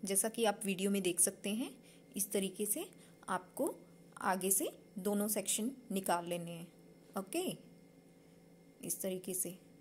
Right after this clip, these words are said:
हम यहाँ पर friends तीन section करेंगे trimming करने के लिए।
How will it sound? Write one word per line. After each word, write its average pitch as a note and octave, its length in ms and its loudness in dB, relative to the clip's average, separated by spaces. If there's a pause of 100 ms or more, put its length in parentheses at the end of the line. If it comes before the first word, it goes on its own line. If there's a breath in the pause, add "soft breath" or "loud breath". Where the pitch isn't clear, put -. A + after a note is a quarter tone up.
(480 loud breath)
हम A3+ 160 4
यहाँ A3 300 4
पर A3+ 100 6
friends - 440 8 (460)
तीन A3+ 240 6
section G#3+ 500 4
करेंगे E3+ 440 0 (260)
trimming F#3 380 2
करने F3 340 0
के F3 120 2
लिए। F3+ 300 -2